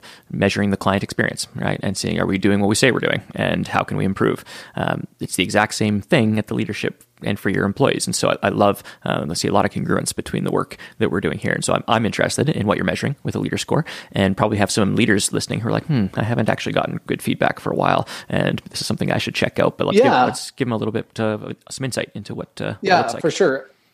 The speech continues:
Speaker 2: Uh, it's, it's, it's, it's super simple. It's a behavioral survey, uh, type assessment, and it takes, uh, approximately fifteen minutes to do.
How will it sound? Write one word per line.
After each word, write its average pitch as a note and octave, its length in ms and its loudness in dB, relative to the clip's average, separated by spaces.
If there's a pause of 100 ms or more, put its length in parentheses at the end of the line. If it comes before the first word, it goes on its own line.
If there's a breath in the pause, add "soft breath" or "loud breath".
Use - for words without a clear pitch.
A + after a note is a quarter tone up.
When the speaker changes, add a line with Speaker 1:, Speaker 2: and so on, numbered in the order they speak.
Speaker 2:
Uh, C3+ 380 4
it's, C#3 160 0
it's, C3+ 240 -2
it's, C3+ 180 -2
it's C#3+ 240 -4
super F#3+ 220 2
simple. D#3+ 320 4
It's A#2 120 0
a C3 120 4
behavioral C3 880 4
survey, C#3 680 0 (400 soft breath)
uh, A2 300 4
type C3 220 4
assessment, C3 500 0
and A#2 120 2
it A2+ 120 0
takes, A#2+ 320 -2 (100)
uh, A2 220 -2
approximately A#2 460 0
fifteen C3 340 0
minutes B2+ 300 0
to D3+ 60 -4
do. A2+ 200 0